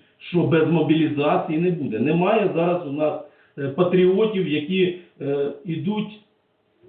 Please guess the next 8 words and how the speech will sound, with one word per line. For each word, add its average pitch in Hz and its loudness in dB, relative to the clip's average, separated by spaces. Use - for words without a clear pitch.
самі 185 4
в 139 0
військкомат 185 0
і 156 -2
ідуть 147 -4
служити, 165 -2
захищати. 151 -6
Да, 170 0